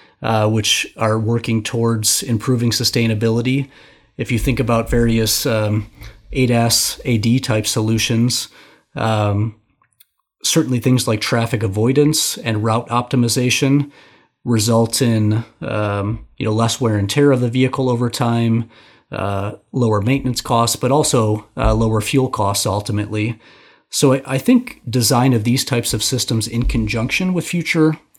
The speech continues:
powertrains is really, really important. You know, one thing that we focus on from a F E V perspective is certainly the, uh, systems engineering and the,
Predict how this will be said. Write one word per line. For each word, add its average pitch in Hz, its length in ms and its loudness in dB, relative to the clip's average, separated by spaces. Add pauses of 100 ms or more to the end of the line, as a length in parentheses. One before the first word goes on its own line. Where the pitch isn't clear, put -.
(220)
powertrains 170 640 0
is 110 140 -2
really, 123 220 4
really 120 260 2
important. 135 640 -2 (420)
You 131 60 -4
know, 110 80 2
one 127 220 2
thing 135 160 4
that 110 120 2
we 117 120 2
focus 117 420 0
on 113 200 0
from 113 200 0
a 104 280 0
F 123 160 -4
E 113 60 0
V 117 160 2
perspective 113 580 -2
is 113 120 0
certainly 110 480 -2
the, 104 440 0 (520)
uh, 92 260 -6
systems 139 520 2
engineering 117 640 2
and 101 160 0
the, 101 340 -2